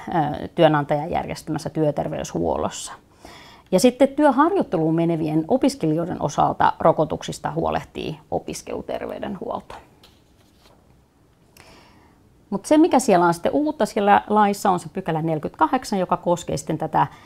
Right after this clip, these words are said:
tätä työntekijän ja opiskelijoiden, ää, rokotussuojaa potilaiden suojaamiseksi. Ja siinä siis määritetään velvollisuudesta suojata näitä tartuntataudeille erittäin alttiita henkilöitä.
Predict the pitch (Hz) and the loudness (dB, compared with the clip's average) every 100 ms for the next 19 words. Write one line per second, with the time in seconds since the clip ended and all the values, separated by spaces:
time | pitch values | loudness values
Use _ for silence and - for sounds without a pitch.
0 | - - _ 160 151 160 143 156 147 - | -20 -20 _ -8 -6 -6 -6 -8 -10 -12
1 | - 175 202 196 175 165 160 165 160 160 | -6 -2 2 4 4 0 -4 -4 -4 -4
2 | - 185 202 - 147 147 147 151 151 156 | 0 2 2 -2 -4 -6 -6 -6 -6 -6
3 | - 147 143 175 165 185 165 - 156 147 | -2 -2 0 2 4 4 2 -2 -2 -2
4 | 147 156 170 175 165 165 160 165 160 175 | 0 0 0 -2 -2 0 0 0 -4 -4
5 | 160 165 - - 190 - - - - - | -2 -2 -2 -4 -8 -8 -6 -8 -10 -20
6 | - - _ 175 170 - - 240 233 180 | -20 -20 _ 4 4 2 2 4 6 4
7 | 311 277 208 196 190 170 160 151 156 156 | 4 4 6 6 4 2 0 0 2 0
8 | - 175 175 165 156 156 156 151 151 156 | 0 6 6 6 4 0 -4 -6 -4 -2
9 | 185 180 170 - 147 156 165 - 202 202 | 4 6 4 2 -4 -4 -4 4 6 6
10 | 185 156 156 143 160 156 - 160 151 156 | 2 -2 -2 -2 -2 -4 0 2 0 -2
11 | 147 151 160 151 - 151 156 160 - - | -4 0 0 -2 -4 -2 -2 -4 -8 -2
12 | 170 156 147 71 80 - | 2 2 0 -2 -2 -4